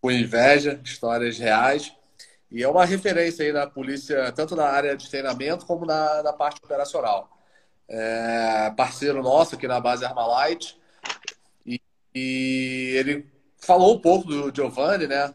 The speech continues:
Apresentou um pouco seu currículo, sua história. Falei, "Cara, é...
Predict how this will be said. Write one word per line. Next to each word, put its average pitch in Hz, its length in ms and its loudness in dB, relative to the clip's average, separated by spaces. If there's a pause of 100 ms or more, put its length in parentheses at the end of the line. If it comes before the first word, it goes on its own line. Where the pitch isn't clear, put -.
(160)
Apresentou 127 640 -2
um 139 40 -2
pouco 139 240 0
seu 135 140 0
currículo, 131 540 2
sua 127 200 -4
história. 151 600 6 (280)
Falei, 131 180 2
"Cara, 123 440 4 (180)
é... 117 1080 0